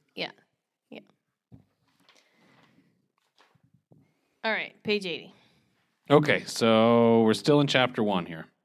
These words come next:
Speaker 1: This conception of statehood does not imply any belief as to the propriety or reasonableness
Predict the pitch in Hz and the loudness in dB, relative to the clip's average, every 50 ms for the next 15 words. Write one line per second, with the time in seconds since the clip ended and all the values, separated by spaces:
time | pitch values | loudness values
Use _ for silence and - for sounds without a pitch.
0 | _ _ _ _ _ _ _ _ _ _ _ _ _ _ _ _ _ _ _ _ | _ _ _ _ _ _ _ _ _ _ _ _ _ _ _ _ _ _ _ _
1 | _ _ _ _ _ - - _ _ _ _ - 240 240 320 339 349 - 415 381 | _ _ _ _ _ -20 -20 _ _ _ _ -12 -8 -8 -8 -8 -8 -10 -10 -8
2 | 370 - 277 254 247 - 240 208 202 196 202 202 - 214 214 202 190 190 180 175 | -6 -4 -6 -6 -4 -6 -8 -8 -8 -10 -14 -12 -8 -6 -6 -6 -6 -6 -8 -8
3 | 175 180 190 196 196 214 220 240 262 226 233 240 247 - 220 202 185 175 160 190 | -8 -10 -10 -10 -8 -6 -6 -6 -6 -6 -8 -10 -10 -8 -6 -6 -6 -6 -6 -8
4 | 208 226 247 240 240 214 196 196 190 185 - - - 190 190 196 - 208 190 190 | -8 -8 -8 -6 -8 -8 -6 -8 -10 -10 -10 -10 -10 -10 -10 -10 -12 -10 -6 -6
5 | 185 180 175 _ - 196 190 190 - - 214 208 208 214 214 214 214 - 233 220 | -6 -8 -10 _ -14 -14 -14 -12 -10 -6 -4 -2 -2 -2 -2 -6 -8 -10 -10 -10
6 | 220 226 - _ _ _ _ _ _ _ _ _ _ - 196 196 190 190 196 214 | -10 -12 -12 _ _ _ _ _ _ _ _ _ _ -10 -8 -6 -6 -6 -6 -6
7 | 233 247 240 240 220 202 190 185 170 160 170 165 165 180 180 - - - | -6 -4 -4 -4 -4 -6 -6 -8 -10 -10 -10 -10 -10 -10 -12 -14 -20 -20